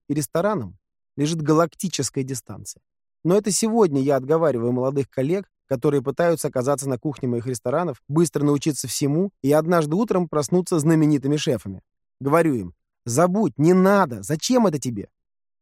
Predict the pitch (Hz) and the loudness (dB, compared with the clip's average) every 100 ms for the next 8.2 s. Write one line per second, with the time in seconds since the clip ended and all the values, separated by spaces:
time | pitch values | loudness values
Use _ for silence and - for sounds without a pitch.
0 | _ 135 147 208 190 156 139 - 170 151 | _ -6 0 2 2 0 0 0 0 0
1 | 123 131 120 113 - 113 101 - _ _ | -2 -4 -6 -6 -8 -8 -8 -14 _ _
2 | _ _ _ _ 147 247 254 208 170 156 | _ _ _ _ -4 0 2 4 4 4
3 | 139 117 104 107 _ 117 143 175 156 143 | 2 0 -8 -16 _ -2 0 2 0 -2
4 | 151 160 139 131 135 131 175 160 139 131 | 0 -2 0 0 0 2 2 2 2 2
5 | 131 196 226 202 190 - _ - 147 131 | 4 4 4 0 -4 -8 _ -6 -2 -2
6 | - 151 127 127 107 - 107 - _ _ | 0 -2 0 -2 -4 -6 -12 -14 _ _
7 | _ - 170 196 214 220 254 180 151 202 | _ 0 2 2 0 -2 0 -2 -2 -4
8 | 113 | -6